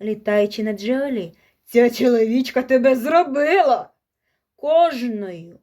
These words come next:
своєю фразою, розпалюючи пожежу ревнощів у серці наложниці все сильніше. «Шкода, що ти вже помер, із задоволення!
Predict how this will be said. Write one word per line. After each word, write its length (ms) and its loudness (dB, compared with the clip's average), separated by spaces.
своєю 720 2
фразою, 840 -8
розпалюючи 1040 -2
пожежу 640 -4
ревнощів 680 -6
у 80 -12
серці 480 -6
наложниці 760 -6
все 200 -4
сильніше. 640 -4
«Шкода, 760 0
що 220 -2
ти 160 4
вже 160 0
помер, 640 -4
із 180 -12
задоволення! 1120 0